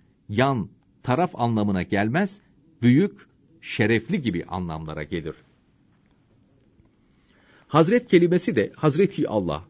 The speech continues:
Hazreti Adem Peygamber, İmam-ı Gazali Hazretleri gibi saygı için çok kullanılır. Hazret kelimeleri buralarda ön manasına gelmez. Mevla kelimesi de birçok manaya gelir.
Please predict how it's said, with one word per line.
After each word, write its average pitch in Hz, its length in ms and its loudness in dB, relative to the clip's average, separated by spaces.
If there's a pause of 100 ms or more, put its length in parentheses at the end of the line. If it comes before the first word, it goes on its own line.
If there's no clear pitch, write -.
Hazreti 139 460 2
Adem 131 340 2
Peygamber, 90 680 0 (280)
İmam-ı 165 380 4
Gazali 139 460 2
Hazretleri 113 640 0
gibi 175 260 -4 (160)
saygı 123 400 0
için 208 300 -2
çok - 280 -2
kullanılır. 76 500 -4 (960)
Hazret 131 420 2
kelimeleri 104 680 2
buralarda 139 720 0
ön 165 260 4
manasına 107 640 0
gelmez. 80 600 -4 (1080)
Mevla 190 380 6
kelimesi 120 560 0
de 214 120 -2
birçok 208 340 2
manaya 135 480 2
gelir. 76 320 -4